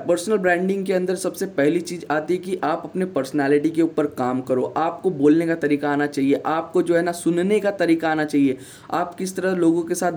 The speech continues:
बात कर सकते हो, कम्युनिकेट कर सकते हो। देखो यार, कम्युनिकेशन का स्किल जो है ना बहुत ज़्यादा मैटर करता है अगर आप पर्सनल ब्रांडिंग कर रहे हो तो। आपको ऐसा आना चाहिए ना कि आप जब भी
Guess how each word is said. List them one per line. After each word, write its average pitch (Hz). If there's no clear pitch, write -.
बात 135
कर 147
सकते 143
हो, 143
कम्युनिकेट 165
कर 151
सकते 135
हो। 127
देखो 190
यार, 151
कम्युनिकेशन 190
का 185
स्किल 180
जो 175
है 170
ना 175
बहुत 123
ज़्यादा 156
मैटर 135
करता 143
है 143
अगर 156
आप 160
पर्सनल 147
ब्रांडिंग 143
कर 143
रहे 135
हो 143
तो। -
आपको 214
ऐसा 196
आना 233
चाहिए 214
ना 220
कि 185
आप 160
जब 170
भी 196